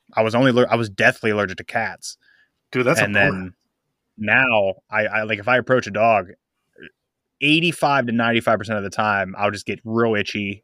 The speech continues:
Speaker 1: and then,
Speaker 2: Oh,
Speaker 1: like,
Speaker 2: man.
Speaker 1: just start eyes watering. It's just bad news.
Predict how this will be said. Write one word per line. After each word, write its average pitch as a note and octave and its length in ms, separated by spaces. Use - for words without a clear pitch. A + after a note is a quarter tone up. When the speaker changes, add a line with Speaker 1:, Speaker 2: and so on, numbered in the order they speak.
Speaker 1:
and G2+ 300
then, G2+ 160
Speaker 2:
Oh, G2 60
Speaker 1:
like, F#2+ 160
Speaker 2:
man. G2 200
Speaker 1:
just A2+ 140
start G2 340
eyes G#2+ 180
watering. G2+ 560
It's G2 120
just G2 200
bad F#2 240
news. F#2 360